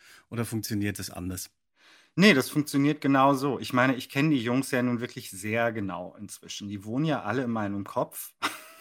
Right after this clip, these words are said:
Speaker 2: <laughs> Also wenn Leute sich fragen, wo wohnen die? Die wohnen in meinem Kopf und in dem Kopf der anderen Autoren. Und ich hab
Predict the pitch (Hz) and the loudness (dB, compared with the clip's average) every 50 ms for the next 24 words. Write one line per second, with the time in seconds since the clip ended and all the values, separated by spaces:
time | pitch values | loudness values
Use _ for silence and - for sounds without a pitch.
0 | - - 120 104 - 123 98 - 127 101 - - 107 - - - 104 104 104 - | -12 -10 -10 -8 -6 -8 -8 -6 -8 -10 -10 -12 -18 -18 -16 -12 -12 -12 -12 -12
1 | _ _ - 175 208 220 220 208 185 - - 107 92 90 95 90 101 101 101 101 | _ _ -14 -12 -12 -10 -10 -12 -12 -12 -10 -10 -10 -10 -8 -6 -4 -2 -2 -2
2 | 104 113 110 117 104 104 104 - - 110 104 113 110 101 104 92 101 110 120 131 | -2 -4 -4 -6 -8 -10 -10 -6 -2 -2 -2 -2 -2 -4 -6 -6 -4 -4 -2 -2
3 | 101 101 104 101 107 98 92 101 113 123 110 107 110 110 107 104 101 104 104 - | -2 -2 -4 -6 -6 -6 -6 -4 -4 -4 -4 -2 -2 -2 0 0 0 -2 -2 0
4 | 143 160 - - 110 104 101 101 104 104 101 104 - - 120 - - 113 92 98 | -2 -2 -2 -4 -6 -6 -6 -4 -4 -4 -4 -4 -4 -6 -8 -8 -8 -8 -8 -6
5 | 110 117 123 123 107 117 117 117 - 123 120 120 120 123 110 110 110 107 107 104 | -6 -6 -6 -6 -8 -10 -10 -10 -6 -4 -4 -2 -2 -4 -4 -6 -4 -4 -2 -2
6 | 104 101 - - - - - _ _ _ _ _ _ _ - - - _ _ - | -4 -4 -8 -12 -16 -18 -20 _ _ _ _ _ _ _ -20 -20 -20 _ _ -12
7 | - - 120 123 - - _ | -10 -8 -8 -10 -10 -14 _